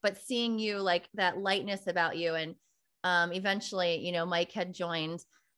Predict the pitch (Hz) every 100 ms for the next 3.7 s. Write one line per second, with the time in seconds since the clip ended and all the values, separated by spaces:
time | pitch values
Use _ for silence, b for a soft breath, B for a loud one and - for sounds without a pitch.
0 | _ _ 185 180 180 175 160 160 - 165
1 | 156 156 165 180 165 165 180 220 277 262
2 | 196 190 160 160 165 190 180 165 170 185
3 | 165 170 190 185 196 214 170